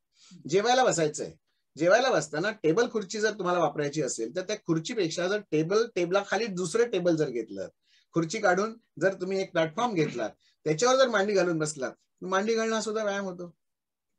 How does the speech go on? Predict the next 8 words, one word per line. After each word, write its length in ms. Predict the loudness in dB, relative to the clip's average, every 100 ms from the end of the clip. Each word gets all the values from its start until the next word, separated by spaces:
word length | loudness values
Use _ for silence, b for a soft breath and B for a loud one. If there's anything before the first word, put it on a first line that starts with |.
| _ _ _ _ _ _ _ _ _ _ -14
आयुर्वेदानुसार, 880 | -4 0 4 2 2 0 -2 -4 -4
भारतीय 420 | -2 -4 -2 0
अध्यात्मशास्त्रानुसार, 1080 | 0 0 -2 -2 -4 -4 -4 -6 -6 -6 -4
योगशास्त्रानुसार 880 | -2 -2 -4 -6 -6 -8 -6 -4 -4
मांडी 340 | -4 -2 0
घालणं 320 | 0 0 -2
व्यायाम 300 | 0 0 -2
आहे. 80 | -6